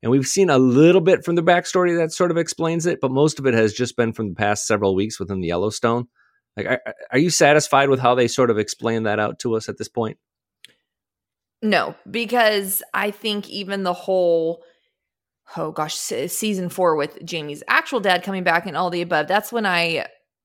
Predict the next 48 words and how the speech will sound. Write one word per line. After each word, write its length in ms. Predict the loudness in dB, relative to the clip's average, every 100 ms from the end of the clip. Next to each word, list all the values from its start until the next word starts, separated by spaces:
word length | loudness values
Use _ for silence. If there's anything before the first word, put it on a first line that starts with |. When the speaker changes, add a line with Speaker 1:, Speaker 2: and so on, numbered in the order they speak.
| _
Speaker 2:
which 180 | -10 -8
I 60 | -8
guess 180 | -8 -10
that's 160 | -12
a 40 | -12
little 140 | -10
bit 120 | -10
of 80 | -10
a 20 |
spoiler, 440 | -12 -8 -6 -6 2
but 200 | 2 2 -6 _ -6
to 80 | -4
your 100 | -4
point 260 | -4 -6 -6
of 60 |
people, 580 | -6 -6 0 0 0 0
<laughs> 0 |
at 160 | -2 -2
this 140 | -6
point, 260 | -6 -10 -10
people 240 | -8 -6
have 80 | -2
already 380 | -2 -4 -12 -20 _ -2
Speaker 1:
<laughs> 260 | -2 _ -12
Speaker 2:
most 320 | -6 -6 -4
likely 220 | -6 -4
seen 280 | -2 -2 -2
season 380 | -4 -6 -6 -6
one, 200 | -4 -2
Speaker 1:
A 20 |
Speaker 2:
but 280 | 2 4 6
Speaker 1:
little 180 | 4
bit 120 | 4 2
of 100 | 2
a 60 |
spoiler. 400 | -2 0 0 2
Speaker 2:
I, 140 | 0 -2 -6 -14 -4
Speaker 1:
<laughs> 80 | -4 -6 -14 -14 _ -4
Speaker 2:
I 160 | -2
know. 220 | -2 -4 -4 -6
Sorry. 340 | 0 2 2 -2
<laughs> 60 | -4 -4 -4 -4 -4 -6 0 2 2 0
Uh, 1120 | -2 -2 -10 -12 -10 -2 2 4 6 6 4 0
I 60 | 2
mean, 140 | 4
not 240 | 4 2
sorry, 260 | 0 0 -2
but 160 | -6